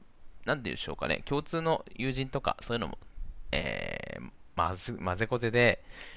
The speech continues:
みんなで遊ぶ機会をたくさん作りまして、それを口実にその好きな人を誘ってしまえば、まあ、その時点でね、接点はできます。はい。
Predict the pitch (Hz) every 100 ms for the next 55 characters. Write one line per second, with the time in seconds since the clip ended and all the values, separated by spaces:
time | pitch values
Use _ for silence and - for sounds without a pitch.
0 | - 160 208 226 180 113 - 127 131 -
1 | - 120 90 - 85 - 117 107 - -
2 | 135 151 156 - - 113 107 80 - -
3 | - - 170 190 185 180 170 165 170 151
4 | 147 131 - 165 120 - - - - -
5 | 110 120 - 123 117 90 90 78 110 143
6 | 160 165 156 98 78 90 113 95 - 80
7 | - 85 - - - - - - - -
8 | - - - - - - - - 104